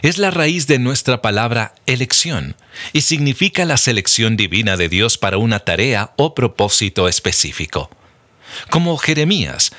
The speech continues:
se podría decir de Pablo y de cualquier otro que Dios ha llamado a predicar: "Antes que te formase en el vientre te conocí, y antes que nacieses te santifiqué,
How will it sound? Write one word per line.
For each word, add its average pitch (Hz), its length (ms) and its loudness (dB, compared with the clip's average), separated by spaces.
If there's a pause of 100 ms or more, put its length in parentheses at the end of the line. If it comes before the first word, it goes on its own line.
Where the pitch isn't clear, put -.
se 127 160 2
podría 98 400 2
decir 113 400 0
de 139 80 2
Pablo 95 360 2
y 110 60 2
de 85 140 0
cualquier 107 420 0
otro 98 300 0
que 92 160 -2
Dios 101 300 0
ha 95 80 0
llamado 95 440 0
a 90 80 0
predicar: 85 640 -2 (420)
"Antes 117 360 0
que 131 120 -2
te 120 140 0
formase 117 520 2
en 113 100 2
el 95 140 0
vientre 104 500 0
te - 180 -2
conocí, 92 560 0 (400)
y 123 160 4
antes 180 340 0
que 143 140 0
nacieses 113 640 0
te 98 120 0
santifiqué, 98 960 -2